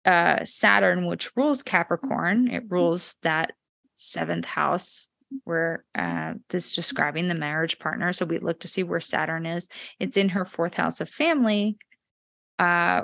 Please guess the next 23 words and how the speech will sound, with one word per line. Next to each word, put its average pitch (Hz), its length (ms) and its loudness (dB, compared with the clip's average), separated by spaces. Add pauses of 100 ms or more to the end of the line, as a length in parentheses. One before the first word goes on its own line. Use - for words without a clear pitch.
right 185 280 0
there 180 160 4
with 175 220 -4
Pluto. - 520 2
So 190 260 2
Pluto 196 680 4
is 165 160 2
adding 165 320 4
a 156 40 -4
lot 165 180 2
of 170 60 0
mystery 180 720 0
to - 160 -4
this - 200 -4
person. 160 640 0
And 170 280 -2
then 165 340 0 (420)
she - 220 -2
met 165 280 0
him 175 240 -2
through, 170 500 0
like, 160 240 0 (160)
her 165 260 2